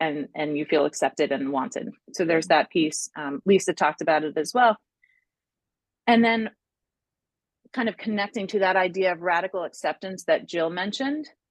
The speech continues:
Speaker 2: Mm-hmm.
Speaker 1: I also think that Katie talked about that, and Katie was talking about, um, belonging in the, in the Accord School where she
Speaker 2: Mm-hmm.
Speaker 1: works, which is a very small middle school. And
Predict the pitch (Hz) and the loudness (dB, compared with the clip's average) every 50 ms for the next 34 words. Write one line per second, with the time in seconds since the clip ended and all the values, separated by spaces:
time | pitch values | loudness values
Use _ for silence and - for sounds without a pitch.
0 | _ - 175 170 185 180 - - 196 214 220 226 277 302 - 453 466 466 - 339 | _ -14 -12 -12 -12 -12 -8 -2 2 4 4 4 2 0 -2 -4 -4 -4 -4 -8
1 | 320 - - 262 233 233 214 196 - _ _ _ _ _ _ _ _ _ _ _ | -8 -6 0 2 4 4 4 2 0 _ _ _ _ _ _ _ _ _ _ _
2 | _ _ _ _ - - _ - - 269 254 277 285 262 233 - - 202 180 175 | _ _ _ _ -20 -20 _ -8 -4 -2 -2 0 0 -2 -2 -2 0 0 0 0
3 | - 180 165 170 165 160 160 - 175 165 165 165 - - 185 170 - - 214 196 | 0 -2 0 0 0 0 0 0 -2 0 0 -2 -2 -6 -14 -14 -6 -4 -2 -2
4 | 208 220 214 202 190 - - - 190 180 - 190 185 180 175 165 185 170 165 160 | -2 -2 -2 -4 -4 -6 -4 -2 -2 -2 -2 -4 -8 -8 -4 -2 0 2 2 2
5 | 160 160 - _ _ _ _ _ _ _ _ _ _ _ - 175 165 156 147 143 | 2 0 -2 _ _ _ _ _ _ _ _ _ _ _ -14 -10 -8 -8 -6 -8
6 | - - - 170 - _ _ _ _ _ _ _ _ _ _ _ _ _ _ _ | -8 -10 -12 -14 -18 _ _ _ _ _ _ _ _ _ _ _ _ _ _ _
7 | _ _ - 185 - 196 185 196 190 185 180 180 180 170 170 - 175 180 170 165 | _ _ -12 -2 2 2 4 6 6 6 6 4 0 -4 -2 -2 -4 -4 -2 0
8 | 165 165 160 160 156 - _ - 190 185 175 175 160 151 - - 196 190 180 160 | 2 2 4 4 2 0 _ -4 -4 -2 0 0 0 0 0 2 2 2 2 0
9 | 170 - - - 160 143 139 - - 175 170 156 - - - - - - - 208 | -2 -8 -10 -8 -6 -6 -6 -8 -4 -4 -4 -4 -2 -4 -2 0 0 -2 -2 -4
10 | 220 - - - 180 165 160 - 160 156 175 170 156 170 160 170 170 175 170 - | -6 -8 -6 -4 -4 -4 -2 -2 -4 0 0 2 2 4 2 2 2 0 -4 -6
11 | - - 202 185 175 170 170 170 170 165 165 170 165 160 160 160 160 - - - | -4 -2 0 0 2 2 2 2 2 0 -2 -2 -2 0 0 -2 -2 -4 -10 -6
12 | 180 165 160 156 151 151 143 147 165 165 _ _ _ _ _ _ _ _ _ _ | -4 -2 -2 0 0 0 -2 -2 -4 -6 _ _ _ _ _ _ _ _ _ _
13 | - 175 165 160 160 156 156 151 151 147 | -6 -4 -2 -2 -2 -2 -4 -6 -8 -10